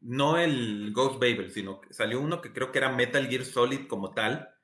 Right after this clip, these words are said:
que sí se jugaba como Metal, como el Metal Gear original, creo. Salió en Game Boy Color, si no mal recuerdo. Este,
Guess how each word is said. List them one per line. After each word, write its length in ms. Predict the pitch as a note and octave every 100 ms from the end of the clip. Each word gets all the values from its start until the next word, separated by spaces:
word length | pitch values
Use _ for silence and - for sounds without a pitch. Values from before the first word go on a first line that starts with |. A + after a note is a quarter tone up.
| _ _ _ _ _ _ _ _ _
que 120 | C3+
sí 120 | - A#2+
se 120 | D3+
jugaba 440 | - A2+ A2+ C#3
como 160 | C3 A2+
Metal, 320 | A2+ A2 A#2+
como 160 | D#3+ F#3
el 60 |
Metal 240 | G#3 A#3 A#3+
Gear 160 | A3+
original, 460 | G#3+ E3+ B2 A#2+ A2+
creo. 260 | A#2 - -
Salió 240 | - A#2 B2
en 60 |
Game 140 | C3+ C3
Boy 200 | C3 -
Color, 320 | A#2+ C#3 D3
si 80 | A#2
no 100 | A2
mal 160 | G#2+
recuerdo. 600 | G#2+ - A2+ A#2+ F#3+ - _ _ _ _ _ _ _
Este, 1400 | C3+ B2+ B2 B2 - A2+ A2+ A2 A2+ A2 A2 G#2+ G#2 -